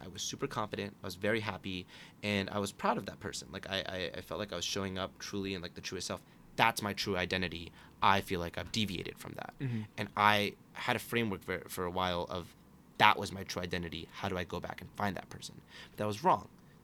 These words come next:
Speaker 1: That was my true identity. It's not anymore, right? And it's just about
Speaker 2: Mm-hmm.
Speaker 1: finding, you know,
Speaker 2: Your, your current, your
Speaker 1: my
Speaker 2: current
Speaker 1: current
Speaker 2: self.
Speaker 1: identity and just being that person.
Speaker 2: Mm-hmm.
Speaker 1: Um, I think I'm having a good
Speaker 2: Mm.
Speaker 1: day today, so I'm
Speaker 2: Yeah.
Speaker 1: feeling that a little bit right
Speaker 2: Yeah.
Speaker 1: now. But, like,
Speaker 2: <laughs>
Speaker 1: it, it's just about going back and finding that and just,
Speaker 2: Mm-hmm.
Speaker 1: and just practicing know-,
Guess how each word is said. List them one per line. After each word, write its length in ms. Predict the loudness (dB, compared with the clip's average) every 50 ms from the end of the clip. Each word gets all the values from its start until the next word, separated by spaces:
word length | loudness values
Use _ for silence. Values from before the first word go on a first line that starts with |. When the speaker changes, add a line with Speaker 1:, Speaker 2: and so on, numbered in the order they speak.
| -16 -8 -4
Speaker 1:
That 160 | -2 -2 -2
was 400 | -2 2 6 6 8 8 6 6
my 100 | 2 -2
true 160 | -2 -4 -8
identity. 500 | -8 -8 -8 -8 -8 -8 -8 -8 -8 -10 -12 -16 -20 -20 -16 -12 -10
It's 180 | -8 -4 -2
not 160 | 0 0 0
anymore, 440 | 0 -2 -2 -2 -2 -2 -2 -2 -4 -10 -16 -20 -20 -20 -20 -20 -20 -14 -6 -2
right? 240 | 0 0 0 0 -2 -6 -20 -12 -6 -4
And 80 | -2
it's 120 | -2 0 0
just 140 | -2 0
about 180 | 2 2 2 2
Speaker 2:
Mm-hmm. 80 | 2 0
Speaker 1:
finding, 500 | 2 2 2 4 2 2 0 0 -2 -6 -10 -18 -14 -8
you 80 | -6 -4
know, 80 | 0 2
Speaker 2:
Your, 120 | 2 2
your 160 | 2 0 -2 -2
current, 340 | 0 0 2 2 0 -2 -2
your 120 | -2 0
Speaker 1:
my 80 | 2 4
Speaker 2:
current 260 | 4 4 4 4 4
Speaker 1:
current 220 | 4 4 4 2
Speaker 2:
self. 20 | 2
Speaker 1:
identity 440 | -2 -2 -4 -4 -4 -4 -4 -4 -4
and 80 | -6 -6
just 200 | -6 -8 -10 -10
being 340 | -4 0 2 4 4 2 0
that 240 | -4 -6 -10 -12 -12
person. 460 | -12 -10 -8 -8 -8 -8 -8 -8 -8
Speaker 2:
Mm-hmm. 460 | -6 -6 -8 -8 -10 -14 -10 -4 0 2
Speaker 1:
Um, 360 | 2 2 2 0 -2 -4 -8 -12 -18 -20 -20 -20 -6 -2 0
I 40 | 2
think 80 | 2 2
I'm 80 | 2
having 180 | 4 2 2 2
a 20 | 0
good 140 | 0 2 2
Speaker 2:
Mm. 100 | 4 4
Speaker 1:
day 80 | 2 4
today, 200 | 4 4 4 4
so 80 | 4 2
I'm 60 | 2
Speaker 2:
Yeah. 40 | 2
Speaker 1:
feeling 220 | 2 2 4 4
that 100 | 4 4
a 60 | 6
little 180 | 6 6 6 6
bit 100 | 6 8
right 300 | 8 8 8 8 8 10 12
Speaker 2:
Yeah. 120 | 12 12 12
Speaker 1:
now. 80 | 12 10
But, 140 | 10 10 10
like, 160 | 10 10 10
Speaker 2:
<laughs> 320 | 10 8 8 6 2 2 0
Speaker 1:
it, 140 | 0 0 2
it's 140 | 0 0 0
just 160 | 0 0 0
about 160 | 0 0 0
going 180 | 0 0 0 0
back 180 | -2 -2 -4 -6
and 100 | -8 -8
finding 320 | -6 -4 -4 -2 -2 -2
that 100 | -4 -4 -4
and 120 | -4 -4
just, 180 | -4 -4 -4 -4
Speaker 2:
Mm-hmm. 120 | -2 -4
Speaker 1:
and 80 | -4 -4
just 200 | -6 -8 -8 -8
practicing 580 | -4 -4 -4 -4 -4 -6 -8 -6 -4 -4 -2
know-, 200 | 0 0 0 -2